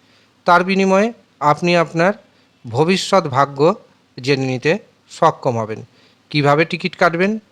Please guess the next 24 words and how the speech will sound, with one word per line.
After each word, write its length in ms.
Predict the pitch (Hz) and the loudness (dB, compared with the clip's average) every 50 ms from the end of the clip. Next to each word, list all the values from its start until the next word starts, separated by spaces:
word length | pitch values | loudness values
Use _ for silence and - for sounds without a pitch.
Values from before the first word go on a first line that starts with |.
| _ - | _ -4
কত 200 | 135 123 - 147 | -4 -2 -2 -2
সংখ্যার 380 | - 151 160 160 170 165 160 | 0 0 0 2 0 -2 -2
টিকিট 240 | - 175 - 185 - | -4 -8 -8 -8 -4
কাটবেন, 360 | - - 175 170 170 185 196 220 226 - _ _ _ _ _ _ - | -2 -2 -2 0 -2 -2 -4 -4 -6 -10 _ _ _ _ _ _ -2
কোন 200 | 147 147 147 147 | 0 0 0 0
সময় 280 | - 170 165 170 175 | 0 0 0 2 0
টিকিট 320 | 170 170 185 165 185 180 - | 0 -2 -6 -8 -8 -4 -2
কাটা 200 | - 180 180 185 170 | 0 0 2 2 2
আপনার 260 | 151 147 - 175 170 160 | 2 0 0 -4 -4 -2
জন্য 220 | 185 175 180 175 | -2 -2 -2 -2
শুভ, 200 | 147 - 170 165 180 196 202 - _ _ _ _ _ _ - | -4 -4 -4 -2 -2 -4 -4 -8 _ _ _ _ _ _ 0
কোন 240 | 170 165 170 180 175 | 2 2 2 2 0
সময় 380 | - 170 175 180 185 202 220 - _ | 0 0 0 2 0 0 -2 -6 _
একদম 400 | - 151 143 143 143 170 180 185 | -4 -2 -2 -2 0 0 0 0
টিকিট 280 | 175 185 180 180 185 - | -2 -4 -6 -6 -6 -2
কাটবেন 340 | - 185 170 160 165 175 170 | 0 0 0 0 -2 -2 -2
না, 140 | 170 180 190 196 - _ _ _ _ _ _ | 0 -2 -2 -4 -6 _ _ _ _ _ _
আদৌ 460 | 156 151 156 151 190 190 175 143 123 117 - _ _ _ _ _ - | 0 0 2 4 4 2 2 0 -4 -8 -14 _ _ _ _ _ 2
পাওয়ার 280 | 165 151 151 156 165 170 | 4 4 6 6 4 2
কবজের 420 | 165 175 165 156 165 160 175 175 | 2 2 0 2 0 0 -2 -2
প্রয়োজন 400 | 160 - 143 139 135 139 160 156 139 | -2 0 0 0 0 0 0 -2 0
রয়েছে 380 | 131 135 147 147 147 - 185 156 117 110 - _ _ _ _ _ - | 2 2 0 0 0 0 0 -2 -2 -4 -8 _ _ _ _ _ -2
না 220 | 139 143 135 131 | 0 0 2 0
নেই, 280 | 127 123 113 107 107 | 0 -2 -6 -6 -10